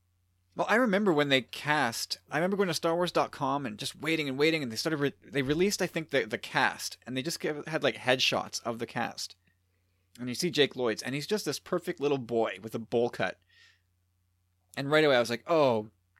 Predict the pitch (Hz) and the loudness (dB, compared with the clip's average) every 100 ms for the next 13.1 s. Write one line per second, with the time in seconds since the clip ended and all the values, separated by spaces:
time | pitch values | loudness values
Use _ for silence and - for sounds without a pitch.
0 | _ 180 127 113 113 127 - _ 127 123 | _ 2 2 2 -2 -6 -6 _ -6 -6
1 | - 202 156 - 117 - 127 120 - 117 | 0 4 4 4 0 2 0 0 0 2
2 | 104 104 107 - 175 156 135 135 135 127 | 2 0 -8 -2 -2 0 0 2 2 2
3 | 131 117 - - 156 156 - 143 131 127 | 0 -4 -4 2 2 2 0 0 2 2
4 | 127 113 120 120 - 117 82 104 _ _ | 0 -2 -4 -4 -4 -4 -6 -14 _ _
5 | _ _ _ _ _ _ _ _ _ 233 | _ _ _ _ _ _ _ _ _ -4
6 | 254 240 185 - _ _ _ _ _ _ | 0 0 0 -8 _ _ _ _ _ _
7 | - 175 117 107 127 196 175 135 139 120 | -6 0 0 0 0 0 0 2 2 4
8 | 113 110 101 107 - - - - _ 120 | 0 -2 -8 -10 -20 -20 -20 -20 _ -2
9 | 123 120 - 95 - 180 196 113 131 - | -2 -4 -8 -12 -6 -2 -2 -4 -6 -8
10 | - _ _ _ _ _ _ _ _ _ | -10 _ _ _ _ _ _ _ _ _
11 | _ 135 131 180 160 139 123 127 135 120 | _ 2 4 2 2 2 6 8 8 8
12 | 110 - - 127 117 - - - 110 120 | 4 -4 -6 -2 2 4 4 4 0 2
13 | 110 | 0